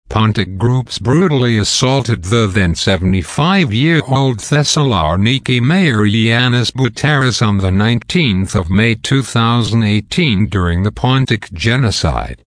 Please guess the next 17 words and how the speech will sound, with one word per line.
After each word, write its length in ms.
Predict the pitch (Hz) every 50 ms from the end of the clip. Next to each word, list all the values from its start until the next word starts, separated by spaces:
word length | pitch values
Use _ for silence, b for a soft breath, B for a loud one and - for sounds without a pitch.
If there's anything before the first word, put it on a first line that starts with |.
| _ -
commemoration 960 | - 107 104 101 107 117 127 127 113 113 135 165 170 139 - - 131 120 107
in 140 | 101 98
Thessaloniki, 1200 | 85 - - 147 147 143 - - 139 120 117 113 113 113 117 123 147 165 151 - - 95 73 62 - _ _
and 240 | - 113 110 107 92
hospitalized 1160 | 98 123 147 156 147 - - - 139 120 120 117 117 117 117 117 120 127 151 156 131 107 87
him 240 | 87 101 104 107 110
on 200 | 107 110 113 110
the 80 | 104
pretext 760 | 87 - - 117 120 117 - - 120 107 92 - - - -
of 80 | 107 87
his 220 | 92 101 95 -
favorable 920 | - - - 123 147 160 143 117 117 120 123 117 110 98 107 101 98 92
words 440 | 95 107 110 117 117 113 95 - -
concerning 800 | - 131 123 117 110 - - - 190 165 127 104 101 98 98 95
Greek-Turkish 960 | 104 117 117 123 123 - _ - - - 135 139 - - 139 123 - - -
tourism 640 | - 143 151 160 131 107 87 78 69 92 90 95
relations. 1160 | 92 98 107 110 120 135 135 135 135 120 - - 104 82 69 62 60 57 57 - - - -